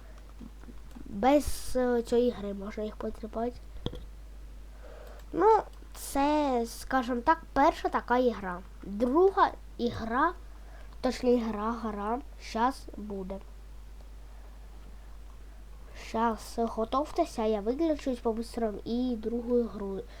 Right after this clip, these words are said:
почну запитувати. Ось у нас, друзі, і друга гра. В цю гру я був дивився,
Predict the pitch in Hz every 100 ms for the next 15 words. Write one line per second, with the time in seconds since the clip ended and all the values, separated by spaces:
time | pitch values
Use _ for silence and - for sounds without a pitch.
0 | - 190 196 - 202 202 196 196 - -
1 | - - - - - - 247 233 - 330
2 | 403 349 262 - 302 302 277 262 - 254
3 | 233 277 294 262 233 214 240 233 196 -
4 | - - - - - - - - - -
5 | - - - - 381 349 392 440 392 330
6 | 330 311 294 320 392 392 277